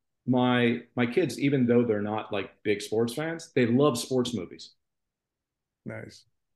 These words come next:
Speaker 1: So, yeah.
Speaker 2: Favorite band or artist or type of, or genre of music you couldn't wait to introduce your kids to?
Speaker 1: Um,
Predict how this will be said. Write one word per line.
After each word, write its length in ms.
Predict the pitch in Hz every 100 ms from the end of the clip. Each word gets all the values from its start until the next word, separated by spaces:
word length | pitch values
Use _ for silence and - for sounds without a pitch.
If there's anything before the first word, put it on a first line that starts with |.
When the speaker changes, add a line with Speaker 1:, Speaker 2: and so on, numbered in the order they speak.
| _ _ _
Speaker 1:
So, 280 | - 107 92 - _ -
yeah. 140 | 98 - _ _ _ _ _ _
Speaker 2:
Favorite 460 | 190 214 233 233 151
band 420 | 190 196 202 196
or 160 | 170 -
artist 640 | 180 185 180 175 160 -
or 200 | - 156 -
type 320 | - - 202 208
of, 220 | 160 151
or 140 | 151
genre 540 | 123 120 170 190 151 151
of 160 | 139
music 380 | 143 156 143 127
you 100 | 156
couldn't 280 | - 151 151
wait 160 | 147
to 80 | 147
introduce 380 | 135 127 147 131
your 100 | 131
kids 260 | - 139 -
to? 240 | 131 135 - - _ _ _ _ _ - _ _ _ _ _ _ _ _ -
Speaker 1:
Um, 1160 | 117 120 120 120 120 117 117 113 113 110 110